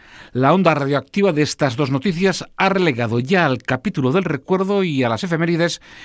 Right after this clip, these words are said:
el tenso debate sobre la cuestión de confianza con que se abrió la semana en el ayuntamiento de la capital alavesa. La voracidad de la agenda fagocita acontecimientos de forma insaciable.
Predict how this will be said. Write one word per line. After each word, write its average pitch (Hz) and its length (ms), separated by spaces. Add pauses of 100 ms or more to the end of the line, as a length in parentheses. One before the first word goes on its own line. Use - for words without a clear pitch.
(120)
el 127 260
tenso 208 420
debate 160 460
sobre 120 320
la 117 120
cuestión 156 320
de 180 80
confianza 131 580 (320)
con 120 160
que 120 160
se - 180
abrió 156 240
la 135 100
semana 117 460 (320)
en 123 140
el 110 100
ayuntamiento 92 640
de 82 80
la 80 80
capital - 360
alavesa. - 460 (680)
La 156 160
voracidad 175 360
de 208 100
la 170 80
agenda 202 500 (100)
fagocita 143 480
acontecimientos 131 800
de 101 140
forma 123 260
insaciable. 104 520